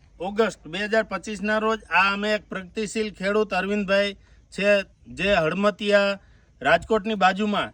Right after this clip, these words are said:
એક ખાસ કરીને શાકભાજી સારું પકાવે છે. આ કારેલી વાવેલી છે,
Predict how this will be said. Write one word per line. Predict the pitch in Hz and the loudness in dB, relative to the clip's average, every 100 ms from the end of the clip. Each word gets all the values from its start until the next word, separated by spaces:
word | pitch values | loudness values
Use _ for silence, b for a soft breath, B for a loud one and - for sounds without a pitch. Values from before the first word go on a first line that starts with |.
| - | -10
એક | 165 202 170 | -8 -8 -10
ખાસ | - 170 185 | -6 -4 -4
કરીને | - 202 202 202 | -4 -6 -4 -4
શાકભાજી | 175 165 160 196 190 | -2 -2 -2 -6 -4
સારું | 170 180 190 | -2 -2 -2
પકાવે | 185 190 202 202 | -10 -4 -4 -4
છે. | 185 196 | -4 -6
આ | 175 170 | -2 -2
કારેલી | 165 170 180 202 196 | 2 0 0 -2 -2
વાવેલી | 196 196 202 196 | 0 0 0 -2
છે, | 202 190 | -2 -2